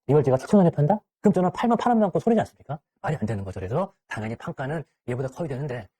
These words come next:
제 입장에서는 구천 원보다는 만 원이 좋을 거고 만 원보다는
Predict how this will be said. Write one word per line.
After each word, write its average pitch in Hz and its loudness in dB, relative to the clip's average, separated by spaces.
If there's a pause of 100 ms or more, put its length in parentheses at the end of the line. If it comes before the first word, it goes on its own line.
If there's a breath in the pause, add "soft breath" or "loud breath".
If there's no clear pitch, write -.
(100)
제 147 -6
입장에서는 156 -6 (360 soft breath)
구천 190 -4
원보다는 170 -4
만 101 -8
원이 127 -4
좋을 117 -6
거고 147 -6 (120)
만 110 -6
원보다는 117 -6